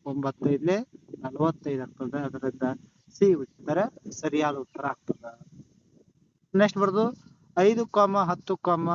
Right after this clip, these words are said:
ಇಪ್ಪತ್ತು, ನಲವತ್ತು ಈ ಶ್ರೇಣಿಯ ಮುಂದಿನ ಎರಡು ಸಂಖ್ಯೆಗಳು. ಅಂದ್ರೆ ಈ ಶ್ರೇಣಿಯಲ್ಲಿ ನಾವು ಆಪ್ಷನ್ಗಳನ್ನ ನೋಡಿದಾಗ ಈ ಶ್ರೇಣಿಯ ಸಂಬಂಧವನ್ನ ನೋಡೋಣ. ಸಂಬಂಧ ನೋಡಿದಾಗ ನಮ್ಗೆ ಗೊತ್ತಾಗ್ತದೆ.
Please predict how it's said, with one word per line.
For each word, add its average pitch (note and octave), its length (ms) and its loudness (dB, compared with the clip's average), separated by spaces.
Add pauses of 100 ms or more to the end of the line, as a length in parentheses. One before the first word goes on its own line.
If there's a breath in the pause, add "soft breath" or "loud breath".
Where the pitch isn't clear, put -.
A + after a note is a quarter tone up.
(120)
ಇಪ್ಪತ್ತು, D#3 680 -2
ನಲವತ್ತು D3+ 460 -2
ಈ F3+ 200 0
ಶ್ರೇಣಿಯ D#3 500 0
ಮುಂದಿನ E3+ 380 2
ಎರಡು D3+ 320 0
ಸಂಖ್ಯೆಗಳು. B2 840 -8 (600)
ಅಂದ್ರೆ A#3 260 4
ಈ B3 80 4
ಶ್ರೇಣಿಯಲ್ಲಿ G#3 800 6
ನಾವು F#3 560 0 (100)
ಆಪ್ಷನ್ಗಳನ್ನ G3 560 2
ನೋಡಿದಾಗ E3+ 380 2
ಈ F#3 180 6
ಶ್ರೇಣಿಯ F3 560 0
ಸಂಬಂಧವನ್ನ F3 540 2
ನೋಡೋಣ. D#3+ 500 2
ಸಂಬಂಧ F3 380 0
ನೋಡಿದಾಗ D#3 440 2
ನಮ್ಗೆ C#3+ 340 0
ಗೊತ್ತಾಗ್ತದೆ. D3+ 720 0